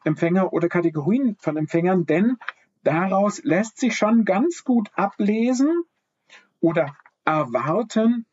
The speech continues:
wie der E U G H auch weitere Aspekte des Auskunftsanspruchs und die Handhabung des Auskunftsanspruchs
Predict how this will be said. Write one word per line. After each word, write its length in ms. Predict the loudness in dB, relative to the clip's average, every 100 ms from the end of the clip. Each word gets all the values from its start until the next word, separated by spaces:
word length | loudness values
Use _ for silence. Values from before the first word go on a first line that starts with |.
| _ _ _
wie 540 | -6 0 2 4 4 0 _ -2
der 180 | -2 2
E 140 | 2
U 20 | 2
G 140 | 0
H 340 | -2 -2 -4 0
auch 200 | -2 0 -4
weitere 720 | 0 0 0 -2 -2 -2 -6 _ _ _ _ _
Aspekte 480 | -4 0 -2 -2 -4
des 260 | -4 -6 -2
Auskunftsanspruchs 1300 | -2 -2 0 0 -2 -14 -4 -2 -2 -2 -4 -2
und 100 | -2
die 100 | -2
Handhabung 520 | 0 0 0 -2 -4
des 120 | -6 -4
Auskunftsanspruchs 1200 | -4 -4 -4 -8 -8 -10 -8 -8 -10 -12 -12 -20